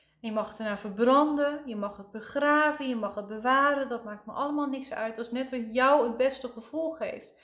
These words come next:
Verbranden is natuurlijk loslaten. Begraven is de energie neutraliseren.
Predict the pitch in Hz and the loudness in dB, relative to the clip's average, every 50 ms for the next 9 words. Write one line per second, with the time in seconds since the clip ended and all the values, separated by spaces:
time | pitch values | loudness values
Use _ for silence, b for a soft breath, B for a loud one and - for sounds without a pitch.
0 | B B B B B - 208 220 233 254 247 240 190 214 214 214 214 208 214 214 | B B B B B -8 -4 0 0 2 2 0 -2 -4 -4 -8 -10 -10 -8 -2
1 | 220 233 247 240 - 240 214 202 185 196 - 196 196 202 208 - - 240 247 262 | 0 0 0 0 0 -2 -2 -2 -2 -4 -6 -8 -10 -10 -10 -6 -2 2 4 4
2 | 277 269 269 - - 226 - - - - 214 214 214 208 220 240 226 220 220 226 | 4 2 0 -4 -8 -10 -10 -8 -8 -6 -6 -6 -6 -6 -4 -4 -2 -2 0 0
3 | 233 233 233 - - 220 208 202 196 202 202 196 220 233 254 269 262 247 214 190 | 0 -2 -2 -2 -2 -2 -2 -2 -2 -6 -6 -6 -4 -4 -2 -2 0 0 0 -2
4 | - - - - | -2 -6 -8 -14